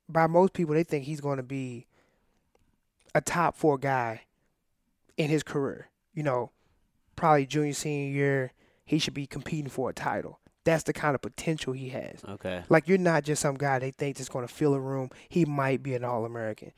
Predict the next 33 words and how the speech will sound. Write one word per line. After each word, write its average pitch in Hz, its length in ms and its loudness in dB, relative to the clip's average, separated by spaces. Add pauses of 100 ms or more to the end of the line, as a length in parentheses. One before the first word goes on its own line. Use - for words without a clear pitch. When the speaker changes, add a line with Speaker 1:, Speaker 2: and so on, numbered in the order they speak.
(240)
Speaker 1:
No, 156 160 6
they 170 120 6
think 185 220 2
you're 180 80 2
probably 151 240 2
gonna 139 180 -2
be 131 240 -10 (140)
competing 156 380 -2
for 131 120 -4
titles. - 520 -2 (260)
Speaker 2:
Yeah. 98 220 -2
Speaker 1:
All 127 60 2
right? 123 160 0
That's 160 200 2
how 135 140 4
good 135 280 0
this - 120 -14
kid 120 220 -8
can 123 100 -14
be. 107 240 -12 (640)
So, 202 480 6 (120)
I'm 220 160 -4
like, 220 180 2
"Dude, 226 360 4 (500)
we 220 140 6
finna 196 220 4
negotiate. 151 680 0 (220)
They 190 140 4
ain't 240 100 4
finna 214 160 0
just 185 220 0
tell 254 320 2
you 175 340 0